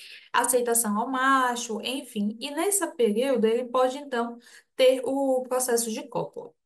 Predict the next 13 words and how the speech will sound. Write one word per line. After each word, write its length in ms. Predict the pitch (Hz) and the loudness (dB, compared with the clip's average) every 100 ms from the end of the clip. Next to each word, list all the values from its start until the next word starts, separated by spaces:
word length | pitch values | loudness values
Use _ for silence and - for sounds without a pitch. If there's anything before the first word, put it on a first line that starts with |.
| _ _ - - | _ _ -20 -2
Após 460 | 285 - 453 453 294 | 0 4 6 6 4
a 100 | 233 | 0
cópula, 580 | - 285 - 220 208 | 2 2 4 0 0
caso 380 | 208 294 359 320 | 2 4 4 2
ocorra 400 | 285 233 226 208 | 2 4 6 4
realmente 560 | 208 254 285 240 214 214 | 0 0 -2 -2 -4 -4
o 40 | |
estímulo 540 | 302 - 311 320 359 302 | -6 -6 -8 -6 -2 0
ovulatório, 760 | 233 208 190 180 233 233 214 | 2 0 -2 -4 0 0 2
nós 240 | 220 233 233 | 0 0 -2
temos, 320 | 240 233 240 | -2 0 0
então, 320 | 240 226 208 | -2 -2 -2
aquele 300 | 214 233 | 0 0